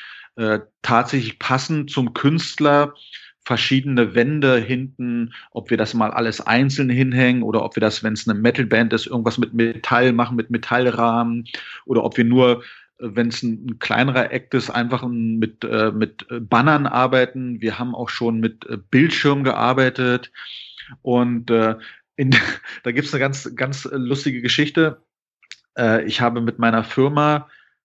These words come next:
äh, f-, naja, eine Woche, zwei Wochen vor dem Lockdown, äh, mit weitaus Vorbereitung und, und Verhandlungen mir tatsächlich das, äh,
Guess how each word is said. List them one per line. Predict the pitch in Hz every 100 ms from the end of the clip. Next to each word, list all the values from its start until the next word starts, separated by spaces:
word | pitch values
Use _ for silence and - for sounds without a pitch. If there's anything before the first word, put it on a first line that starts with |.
| _ _ _
äh, | 127 120 113
f-, | 110 - -
naja, | 131 123 135 143
eine | - 143 170
Woche, | 147 156 175
zwei | - 127 151
Wochen | 160 160
vor | 127 135
dem | 131
Lockdown, | 120 151 - 151 160 160 160 - - - _ _ _ -
äh, | 120 117 113 110 _ _ - -
mit | 143 127 107
weitaus | 135 135 120 143 139 120 127 -
Vorbereitung | - 127 156 160 131 139 147 139 139 135 131
und, | 113 117 104
und | 117 113
Verhandlungen | 123 104 135 147 147 143 143 139 - - - -
mir | 120 123 120 110 -
tatsächlich | - 117 139 139
das, | 135 110 -
äh, | - 113 110